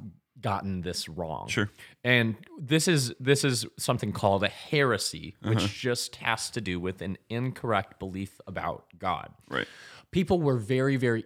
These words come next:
Speaker 1: interested in the second, in, around the second century of protecting that oneness of God, of saying that, no, Christianity is not this polytheistic thing. So they come up with this description of God,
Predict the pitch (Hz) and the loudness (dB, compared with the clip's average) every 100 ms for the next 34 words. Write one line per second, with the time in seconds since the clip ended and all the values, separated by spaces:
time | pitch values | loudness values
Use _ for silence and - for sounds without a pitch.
0 | - 135 139 - 110 - - 98 85 82 | -4 -2 0 0 0 0 0 2 2 0
1 | 80 - - - - 113 104 95 - 113 | -6 -12 -20 -4 4 6 6 4 4 2
2 | 110 - 123 117 101 - 120 123 131 127 | 0 2 4 4 2 2 4 6 4 2
3 | 117 110 104 98 87 90 87 95 - - | 2 2 -2 -2 -2 -2 -2 -2 -2 -4
4 | - - 139 123 107 95 85 - 101 101 | -2 0 0 0 0 0 -2 -4 -8 0
5 | 117 113 98 - 92 - 95 82 78 - | 2 2 0 -2 -4 2 2 2 -2 -2
6 | 98 98 95 92 135 113 98 - - - | 0 2 2 4 6 6 4 -2 -16 0
7 | 143 123 120 117 110 98 95 90 101 98 | 2 2 2 2 2 2 0 2 2 0
8 | - 95 - _ - - 120 139 120 - | -2 -6 -6 _ -10 -2 2 2 0 -2
9 | 107 95 95 - - 78 80 - - - | -2 0 0 -4 -6 -8 -8 -14 -20 -20
10 | - - _ - - 147 87 80 - _ | -20 -20 _ -14 -2 0 0 -4 -16 _
11 | _ _ _ _ _ - - 147 147 175 | _ _ _ _ _ -4 2 4 6 6
12 | 208 - 143 - 135 - - - - 113 | 6 6 4 4 4 4 -2 -6 -8 -4
13 | 110 - 104 92 - 87 80 - 92 85 | -2 -2 -2 -4 -4 -6 -6 -6 -4 -4
14 | 78 82 - - | -2 -4 -4 -10